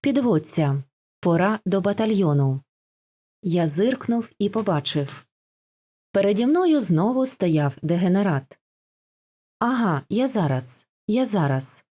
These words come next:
Так, мені давно пора". Тоді я поправив ремінь свого Мавзера і знову кинувся на дорогу.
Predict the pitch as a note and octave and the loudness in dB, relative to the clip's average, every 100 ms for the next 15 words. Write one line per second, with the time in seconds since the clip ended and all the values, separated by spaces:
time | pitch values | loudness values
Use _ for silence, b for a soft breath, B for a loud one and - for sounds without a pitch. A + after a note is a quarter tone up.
0 | _ _ _ _ - G#3+ D#3+ - F#3+ F3+ | _ _ _ _ -2 -2 -2 -2 2 4
1 | F#3+ A#3 C4+ A3 E3+ E3 C#3 C3 - _ | 2 2 0 0 0 0 0 -2 -8 _
2 | _ _ _ _ _ _ _ _ B3 C4 | _ _ _ _ _ _ _ _ 0 2
3 | F4 D#4+ A3+ A3 G#3 F#3+ F3+ - F#3 F3 | 2 2 0 0 0 2 0 -2 0 2
4 | E3+ D#3+ - D3+ D3+ D#3 B3 B3+ A#3 A3 | 2 2 0 0 0 2 0 0 -2 -2
5 | G#3+ E3+ C#3+ C#3 F#3+ A3 G#3+ D#3 C#3+ C#3 | -2 -2 0 2 0 0 0 0 0 0
6 | - D#3 - E3+ E3 G3 E3+ C3+ C#3+ C#3 | -2 -2 -2 -2 0 0 0 0 -2 -4